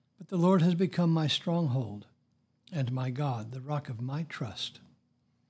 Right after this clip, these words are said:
He will turn their wickedness back upon them, and destroy them in their own malice. The Lord our God will destroy them. Glory to the Father,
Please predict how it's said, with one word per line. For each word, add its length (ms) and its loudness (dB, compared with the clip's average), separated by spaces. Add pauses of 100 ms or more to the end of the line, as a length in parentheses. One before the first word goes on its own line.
(380)
He 80 -20
will 140 -20
turn 300 2
their 160 2
wickedness 480 0
back 280 -4
upon 360 -2
them, 200 0 (120)
and 100 -2
destroy 360 2
them 160 4
in 100 2
their 160 2
own 240 2
malice. 560 -2 (1040)
The 80 -20
Lord 240 -18
our 140 -4
God 320 0
will 120 -4
destroy 480 -4
them. 300 -10 (1400)
Glory 280 -20
to 120 -12
the 100 -8
Father, 440 0